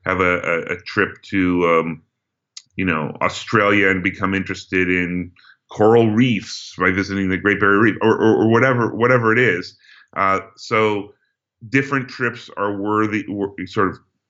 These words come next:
have different worths. Um, if you're a doctor and you're going to,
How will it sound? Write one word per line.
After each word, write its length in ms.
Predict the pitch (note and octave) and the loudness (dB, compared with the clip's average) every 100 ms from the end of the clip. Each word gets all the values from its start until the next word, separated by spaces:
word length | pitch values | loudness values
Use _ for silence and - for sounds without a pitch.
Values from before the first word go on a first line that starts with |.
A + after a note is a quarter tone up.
| _ G2 | _ -10
have 160 | G2 | -4
different 360 | G#2 G#2+ G2 - _ - | -4 -2 -2 -4 _ -10
worths. 640 | F#2+ A#2+ F#2 - - - _ _ _ - | 2 2 2 -2 -16 -20 _ _ _ -6
Um, 380 | E2 E2 E2 E2 | -4 -2 -4 -6
if 200 | F2+ - | -8 -2
you're 460 | G2 F#2 F#2 F2 - - - - | 2 4 4 0 -4 -20 -8 -2
a 200 | F#2+ F2+ | -2 0
doctor 640 | A2 B2+ - A#2+ F#2+ F#2+ | 0 0 -2 -2 0 0
and 160 | F#2+ G2 | -2 -4
you're 200 | F#2+ F#2 | -4 -2
going 400 | G2+ G#2+ G#2+ G#2+ - | -4 -4 -6 -10 -4
to, 460 | A2+ G2+ G2 G2+ | -2 0 0 -4